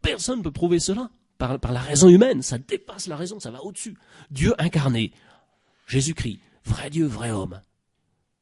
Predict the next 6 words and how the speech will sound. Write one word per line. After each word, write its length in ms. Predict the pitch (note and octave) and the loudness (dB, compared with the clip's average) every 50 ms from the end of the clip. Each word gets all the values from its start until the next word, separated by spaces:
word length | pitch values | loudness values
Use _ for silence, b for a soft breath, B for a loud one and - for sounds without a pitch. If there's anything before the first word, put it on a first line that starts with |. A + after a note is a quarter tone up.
| _ _ _ | _ _ _
Ça 160 | - - F#2+ | -18 -18 -16
dépasse 340 | F#2 G#3 G3+ - F3 F3 - | -16 -16 -14 -12 -12 -12 -12
la 80 | G#2+ G#2 | -12 -12
raison. 300 | G#2 G2+ G2 B2+ C3+ - _ _ _ | -12 -12 -12 -12 -14 -16 _ _ _
Jésus-Christ 380 | - F#3+ G3+ G3 G3 - A3 | 2 2 2 2 -2 -6 -10
prophète ? 600 | G#3+ A3 F#3+ F3 - - - - _ _ - - | -8 -6 -6 -4 -4 -6 -8 -8 _ _ -20 -20